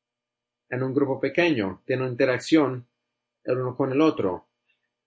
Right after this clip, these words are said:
Y yo sé que es difícil, una iglesia en Toronto, cuando estamos descentralizados y vemos vidas muy ocupadas,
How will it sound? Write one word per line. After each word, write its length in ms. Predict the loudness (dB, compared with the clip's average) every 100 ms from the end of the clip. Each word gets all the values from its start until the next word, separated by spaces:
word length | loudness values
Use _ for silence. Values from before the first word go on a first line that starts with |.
| _ _ _ _ -14 -4
Y 80 |
yo 80 | -2
sé 160 | 0 2
que 80 | 4
es 80 |
difícil, 680 | 4 4 4 4 -2 -2 -8 -10
una 160 | -6 -2
iglesia 280 | -2 -2 -2
en 80 |
Toronto, 480 | 2 4 4 2 -4
cuando 400 | -4 -2 0 -2 -6 _
estamos 400 | -4 -2 -2 0
descentralizados 1040 | 0 0 0 4 4 4 2 0 0 0 -2
y 80 | -2
vemos 300 | -2 -6 -2
vidas 220 | -2 0
muy 160 | -2 -2
ocupadas, 680 | -2 -2 0 0 -2 -8